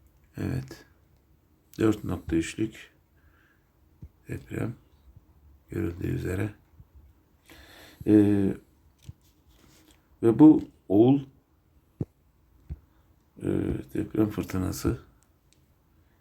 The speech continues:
e, doğuya doğru ilerliyor. Yani Ege kıyılarımız yönüne doğru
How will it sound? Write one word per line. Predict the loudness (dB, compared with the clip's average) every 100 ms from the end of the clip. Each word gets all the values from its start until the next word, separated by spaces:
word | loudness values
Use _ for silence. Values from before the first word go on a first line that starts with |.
| -16 _ _ -2
e, | 0 2 0 -2 -4 -6 -10 -12 -16 -18 -20 _ _ _ -20 0
doğuya | 6 8 10 8 8
doğru | 6 6 2 -2 -4 -18 _ _ _ _ _ _ _ _ _ _ _ _ -18 -18 -20 _ -20 -6
ilerliyor. | 2 6 6 4 2 0 -2 -8 _ _ _ _ -20 -20 _ _ _ _ _ _ -6
Yani | -2 -2 -2 -6 -10 _ -14 0
Ege | 4 6 4 2 -10 -8
kıyılarımız | -2 0 0 -2 -2 -4 -2
yönüne | 0 0 2 2 2 0 0
doğru | 2 2 2 -2